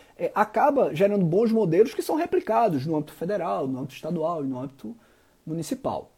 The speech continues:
tá? Então, desculpa, não dá pra gente aprofundar aqui, mas tudo passa por essa diferenciação, aquilo que vai ser, estar relacionado ao, ao poder regulamentar em sentido estrito e aquilo que vai estar relacionado ao poder normativo ou mesmo poder hierárquico.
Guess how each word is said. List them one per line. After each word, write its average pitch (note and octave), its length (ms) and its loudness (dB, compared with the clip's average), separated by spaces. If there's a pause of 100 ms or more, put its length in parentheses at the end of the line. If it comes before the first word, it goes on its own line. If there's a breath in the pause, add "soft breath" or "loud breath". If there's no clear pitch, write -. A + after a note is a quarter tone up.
tá? - 160 -16
Então, G#3 220 -4
desculpa, B3 280 0
não A#3 120 2
dá A#3 80 2
pra A#3 100 2
gente A3 240 0
aprofundar G#3+ 580 2
aqui, D#3+ 360 -4 (240 soft breath)
mas E3+ 200 -2 (200)
tudo B3 180 2
passa G3 380 0
por G#3+ 180 2
essa E3+ 240 0
diferenciação, G3+ 800 -2
aquilo G3+ 260 -4
que - 120 -6
vai G3 180 2
ser, D3+ 320 -4
estar - 240 -2
relacionado E3 500 -2
ao, D#3 140 -2 (280 loud breath)
ao - 140 -10
poder D#3 220 2
regulamentar D3+ 440 0
em D3 60 -2
sentido D#3+ 300 -8
estrito D#3+ 420 -8
e F#3+ 40 -4
aquilo F#3 260 -6
que - 100 -10
vai F3+ 140 -4
estar - 440 -8 (200 soft breath)
relacionado C#3+ 420 -8
ao D3 80 -6
poder D3 200 -8
normativo E3 500 -2
ou A#3+ 60 0
mesmo F#3 260 2
poder G3 240 2
hierárquico. - 520 -4